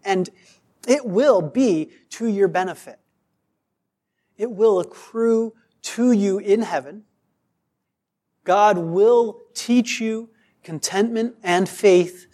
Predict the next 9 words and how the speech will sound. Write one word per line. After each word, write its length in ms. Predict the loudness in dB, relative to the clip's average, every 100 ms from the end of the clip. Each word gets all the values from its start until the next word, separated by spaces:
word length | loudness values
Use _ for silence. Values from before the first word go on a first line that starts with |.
| _ _
through 360 | -8 2 2
it. 240 | 2 -4 _ _ _ _ _ _ _ _ _ _ _ -6
And 220 | -2 0
no, 300 | 2 0 2
it 120 | 0
will 180 | 0 0
not 300 | 0 -2 -2
save 340 | -2 0 0 -2
you 280 | -6 -6